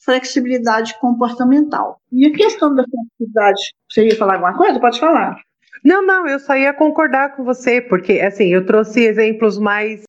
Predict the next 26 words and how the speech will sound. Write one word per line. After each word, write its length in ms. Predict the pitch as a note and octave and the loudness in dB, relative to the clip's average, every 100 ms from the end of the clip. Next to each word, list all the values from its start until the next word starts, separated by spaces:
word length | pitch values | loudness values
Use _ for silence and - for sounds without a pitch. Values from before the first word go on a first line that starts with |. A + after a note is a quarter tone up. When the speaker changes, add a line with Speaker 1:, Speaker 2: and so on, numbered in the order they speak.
| _ | _
Speaker 2:
mais 220 | A3 C4+ C#4+ | 0 0 -2
de 80 | |
trabalho 560 | D#4+ D#4+ C#4+ C4 G3+ G3 | -4 -2 0 0 -2 -6
mesmo, 420 | F3+ D3+ D3+ D3+ | -10 -10 -12 -6
né? 160 | D#3+ G3+ | -4 -2
Mais 220 | G3+ G3+ | -2 -4
de 60 | G3+ | -2
dia 180 | A3 | -2
a 60 | B3 | 0
dia. 360 | G#3 A3+ F3+ - - - - - | 0 2 2 -2 -14 -20 -14 -4
Mas 320 | G#3 G#3+ G#3 | -2 -2 -4
a 140 | - | -6
sua 220 | G3 D4 D#4 | -4 -2 0
visão, 400 | C#4 G#3+ C#4+ D4+ | 2 2 0 0
ela 80 | |
é 60 | C4+ | 0
muito 260 | B3+ C#4+ D#4 | 0 2 0
legal, 480 | G#3+ A#3 A3+ A#3 - _ _ | 2 0 0 -4 -8 _ _
porque 920 | G#3+ A3 A3 - - B3 A3 G#3+ G#3 G3+ | 0 0 0 -8 -4 0 2 4 2 2
é 120 | G#3 | 0
bem 380 | G3 C#4 E4 F4 | 2 4 6 4
isso 200 | E4+ D4+ | 2 0
mesmo. 580 | G3+ E3+ - D#3 D3 - | 2 0 0 -2 -2 -2
A 400 | D3+ D3 C#3 C3+ _ - | -4 -2 -2 -6 _ -4
flexibilidade 640 | G3 F#3+ F#3 F#3 F#3 F#3 G3 | -4 -2 0 0 0 -2 -4
cognitiva, 920 | F3 F3+ F3 - A3+ C#4+ A#3+ F3 | 0 0 0 0 2 4 2 0